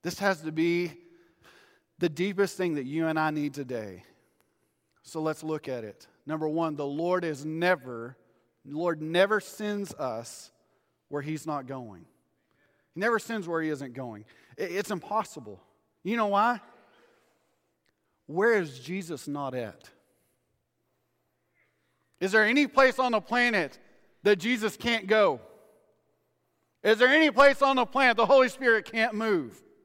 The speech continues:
Is there any place on the planet that God hasn't formed? Is there? No. So you know what that means? Go.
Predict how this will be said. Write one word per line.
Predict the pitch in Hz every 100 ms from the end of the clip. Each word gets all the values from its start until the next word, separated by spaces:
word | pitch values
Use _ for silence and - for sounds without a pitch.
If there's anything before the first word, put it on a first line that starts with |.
| _ _ _ _ _ _ -
Is | 233
there | 262
any | 254 311 302
place | 277 285
on | 269 269
the | 233
planet | - 277 254 226
that | 220 196
God | 220 240 233
hasn't | 185 240 214 190 147
formed? | 240 220 151 107 107 - - _ -
Is | - 208 196
there? | 254 294 247 - - - _ _ _ _ _ _
No. | 196 269 302 226 131 - - - - - -
So | -
you | 220 262
know | 247
what | 240
that | 233 254
means? | 254 269 285 254 - - - - - - - - _ _ _ _ -
Go. | 131 165 160 139 107